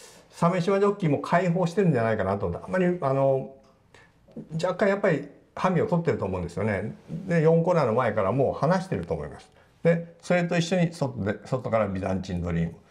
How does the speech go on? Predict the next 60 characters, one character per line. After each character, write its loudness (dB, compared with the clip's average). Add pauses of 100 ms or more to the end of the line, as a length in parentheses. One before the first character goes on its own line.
(160)
で、 0
ト 0
ラ 2
ス -16
ト 2
ボ 0
ス -10
は 0 (100)
馬 2
群 -6
の -4
中 -2
に -4
入 -8
れ -6
る -6
と -14
思 -14
い -14
ま -16
す。 -20 (320)
で、 2
ヤ 6
マ 0
リ -2
ン 0
ス -4
テ -2
ラ 4
ー -4
タ 2
は 2 (300)
四 4
コ 2
ー 2
ナ 2
ー 6
を 0
回 2
っ 2
て、 -18
斜 0
め -
に 4
大 2
外 -4
に 0 (140)
持 0
っ -12
て -4
く -6
る -4
ん -2
で 2
は 2
な -2
い -6
か -4
な 2
と -10